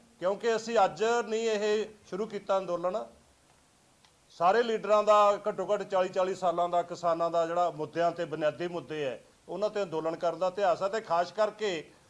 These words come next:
ਵੀਹ ਸੌ ਵੀਹ ਤੋਂ ਜਿਹੜਾ ਅੰਦੋਲਨ, ਕਿਸਾਨ, ਦਿੱਲੀ ਕਿਸਾਨ ਅੰਦੋਲਨ ਭਾਗ ਪਹਿਲਾ ਤੇ ਦਿੱਲੀ ਕਿਸਾਨ ਅੰਦੋਲਨ ਭਾਗ ਦੂਜਾ, ਜਿਹੜਾ ਤੇਰਾਂ ਫਰਵਰੀ, ਅ, ਹੁਣ ਸ਼ੁਰੂ ਹੋਇਆ ਦੋ ਹਜ਼ਾਰ ਚੌਵੀ ਦੇ ਵਿੱਚ,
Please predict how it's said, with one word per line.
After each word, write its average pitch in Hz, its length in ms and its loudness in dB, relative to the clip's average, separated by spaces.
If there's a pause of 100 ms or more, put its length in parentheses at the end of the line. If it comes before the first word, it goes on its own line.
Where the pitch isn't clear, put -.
(420)
ਵੀਹ 214 160 -6
ਸੌ 247 140 2
ਵੀਹ 202 240 -4
ਤੋਂ 202 440 0
ਜਿਹੜਾ 220 640 6 (100)
ਅੰਦੋਲਨ, 180 500 0
ਕਿਸਾਨ, 190 560 2
ਦਿੱਲੀ 175 280 -4
ਕਿਸਾਨ 185 380 -2
ਅੰਦੋਲਨ 185 380 -2
ਭਾਗ 175 400 2
ਪਹਿਲਾ 170 560 2 (540)
ਤੇ 196 100 0
ਦਿੱਲੀ 170 340 0
ਕਿਸਾਨ 190 380 2
ਅੰਦੋਲਨ 175 400 -2
ਭਾਗ 185 320 6
ਦੂਜਾ, 156 440 0
ਜਿਹੜਾ 175 500 2 (240)
ਤੇਰਾਂ 175 300 2
ਫਰਵਰੀ, 165 580 -2
ਅ, - 1600 2
ਹੁਣ 180 120 -4
ਸ਼ੁਰੂ 196 280 -2
ਹੋਇਆ 156 440 2 (280)
ਦੋ 165 200 -4
ਹਜ਼ਾਰ 170 220 -2
ਚੌਵੀ 165 300 -4
ਦੇ 143 120 -4
ਵਿੱਚ, 110 360 -14